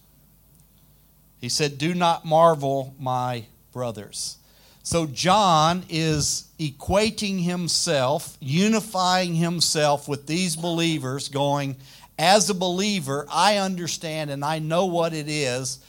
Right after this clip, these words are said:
to be hated by the world." So don't marvel, my brothers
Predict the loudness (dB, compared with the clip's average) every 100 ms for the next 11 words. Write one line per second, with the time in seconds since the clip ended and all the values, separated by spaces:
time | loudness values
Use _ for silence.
0 | -20 -14 -8 -6 -6 -6 -6 -6 -6 -10
1 | -12 -18 _ -20 _ _ -6 -2 -2 -4
2 | -8 -8 -8 -12 -18 -20 -20 _ _ _
3 | _ _ _ -20 -20 _ _ _ _ _
4 | _ _ _ _ -20 -20 _ _ _ _
5 | _ _ _ _ -12 -6 -4 -4 -10 -20
6 | -10 -8 -8 -4 0 0 0 -4 -6 -6
7 | -6 -8 -6 -6 -6 -10 -8 -8 -6 -6
8 | -8